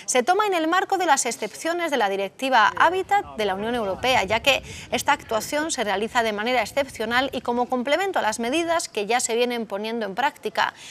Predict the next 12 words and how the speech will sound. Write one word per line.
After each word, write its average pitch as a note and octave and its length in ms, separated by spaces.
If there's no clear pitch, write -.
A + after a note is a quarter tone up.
para F#4+ 200
poder F#4+ 280
compatibilizar D#4+ 840
la A3+ 160
existencia G#3+ 760
de F#3+ 80
la F#3 100
especie D4+ 440
al B3+ 120
sur C4+ 180
del E4 180
Duero G#3+ 380